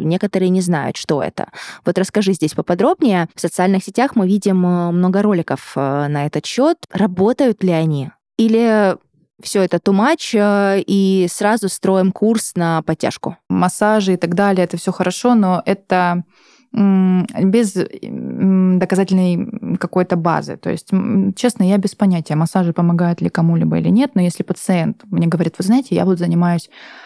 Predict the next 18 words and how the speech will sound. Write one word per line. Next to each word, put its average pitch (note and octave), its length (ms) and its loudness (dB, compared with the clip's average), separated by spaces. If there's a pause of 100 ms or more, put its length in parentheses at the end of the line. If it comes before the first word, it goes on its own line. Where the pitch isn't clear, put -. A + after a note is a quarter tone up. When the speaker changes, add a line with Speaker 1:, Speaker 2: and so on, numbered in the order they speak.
(200)
Speaker 2:
а, F3+ 180 0
с E3 60 -4
собой, B3 380 2
я G3 120 4
делаю G3 600 2
курс - 280 -4
массажа, - 520 -4 (400)
и G3 100 2
мне G#3+ 160 4
кажется, A#3 300 -2
что - 160 -2
это F#3+ 100 -2
мне F#3+ 140 2
помогает». E3+ 520 -2 (240)
Если G3+ 320 -2
человек - 220 -4
так D#3+ 160 -8
думает, F3+ 420 0